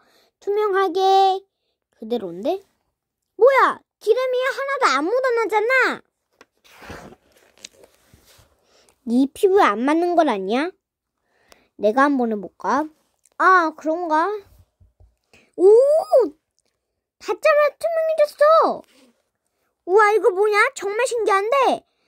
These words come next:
나 이걸로 할게. 투명해지는 마법 종이. 힝, 이건 내가 가장 오래 고민해서 산 건데.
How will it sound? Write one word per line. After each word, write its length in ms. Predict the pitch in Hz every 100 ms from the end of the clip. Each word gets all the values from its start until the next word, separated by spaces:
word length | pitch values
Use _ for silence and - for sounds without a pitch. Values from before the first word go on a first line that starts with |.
| _
나 100 | 311
이걸로 360 | 311 277 440 440
할게. 380 | 359 302 269 254 _
투명해지는 680 | 539 539 523 508 440 466
마법 300 | 339 381 453
종이. 500 | - 392 440 320 - _ _ _ _ _ _ _
힝, 560 | - 539 508 480 440
이건 260 | 403 453 403
내가 340 | 381 392 392
가장 340 | 415 440 453 359
오래 220 | 381 440
고민해서 520 | 480 427 440 403 392
산 260 | 392 523 440
건데. 580 | 403 381 359 339 -